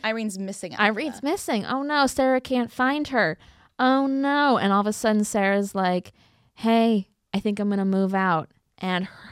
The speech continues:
Speaker 2: her abusive, not abusive, she's not abusive, uh, her rapist boyfriend,
Speaker 1: Yes.
Speaker 2: um, former rapist, no longer.
Speaker 1: I don't think he's a rapist. I think he's just rapey.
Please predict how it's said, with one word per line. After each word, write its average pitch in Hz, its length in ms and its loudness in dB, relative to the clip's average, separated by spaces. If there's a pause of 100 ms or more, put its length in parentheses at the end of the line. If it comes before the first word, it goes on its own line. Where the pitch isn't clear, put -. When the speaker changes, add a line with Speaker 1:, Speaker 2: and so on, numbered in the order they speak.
Speaker 2:
her 202 340 4 (380)
abusive, 190 680 -6 (260)
not 247 120 0
abusive, 170 500 -2 (500)
she's 262 240 -2
not 180 120 6
abusive, 170 520 -2
uh, 180 200 6
her 220 260 4 (160)
rapist 220 680 -2
boyfriend, 208 480 -2
Speaker 1:
Yes. - 460 -10 (240)
Speaker 2:
um, 175 400 0
former 269 480 6 (160)
rapist, 170 480 -4
no 185 120 -4
longer. 160 400 -4
Speaker 1:
I 330 60 2
don't 415 120 2
think 403 120 -6
he's 339 160 -4
a 247 60 -4
rapist. 208 460 -4
I 233 80 -6
think 311 160 -10
he's 302 120 -6
just 226 180 -10
rapey. 180 760 -10